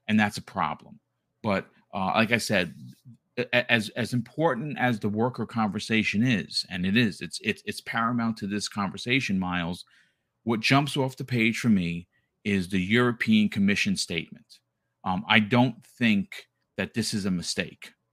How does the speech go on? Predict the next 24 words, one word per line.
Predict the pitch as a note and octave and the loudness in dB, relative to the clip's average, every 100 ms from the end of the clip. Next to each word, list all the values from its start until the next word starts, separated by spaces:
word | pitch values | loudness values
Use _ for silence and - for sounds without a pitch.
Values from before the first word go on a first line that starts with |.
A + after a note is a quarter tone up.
| - | 0
I | |
don't | G#2+ C3 B2+ | 2 2 0
think | C3 A#2 | 2 2
that | B2 - | 0 -6
you | A2+ C3 | -4 -2
can | B2+ B2+ A#2+ | 0 0 2
be | A2+ A2 | 0 -2
someone | - B2 A#2 A2 - | -2 0 2 0 0
in | G#2 F2+ | -2 -2
this | A#2 B2 | -4 -4
position, | - B2+ E3 - F#2 | -6 -2 -2 -2 -2
Miles, | F2 D#2+ - - - - _ _ _ _ _ - | -4 -6 -8 -14 -16 -18 _ _ _ _ _ -10
say | - C3 D3 | 0 4 4
something | D#3+ - D3 C#3 C3+ B2+ A#2+ | 4 2 0 0 0 2 2
as | A#2 F2+ | -2 -4
damning | E2+ A2+ B2+ C#3 C3+ | -2 2 2 2 0
as | B2+ A2 | 0 0
this, | A#2 | -2
because | - G#2+ G2 | -2 -2 -2
basically | - C#3+ - C#3+ D3 B2+ | 2 2 0 -4 0 0
it's | - | 0
putting | - D#3+ D#3+ G#2+ F#2+ G2 - _ _ _ _ _ _ _ _ _ _ _ _ | -8 -2 2 2 2 -4 -10 _ _ _ _ _ _ _ _ _ _ _ _
the, | A#2 B2 G#2+ | 0 0 2
the | A#2 A2+ B2 | 0 0 0